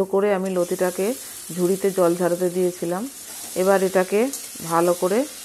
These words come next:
মশলার সাথে আমি ঢাকা দিয়ে, আঁচ মিডিয়ামে দিয়ে ভালো করে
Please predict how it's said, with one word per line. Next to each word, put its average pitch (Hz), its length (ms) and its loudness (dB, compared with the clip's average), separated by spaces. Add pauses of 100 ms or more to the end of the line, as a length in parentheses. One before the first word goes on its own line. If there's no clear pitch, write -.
(180)
মশলার 180 460 -4
সাথে 185 240 -4
আমি 196 240 -4 (960)
ঢাকা 165 340 4
দিয়ে, 196 400 4 (880)
আঁচ 170 260 2 (200)
মিডিয়ামে 185 480 0
দিয়ে 190 360 4 (280)
ভালো 170 200 0
করে 170 220 0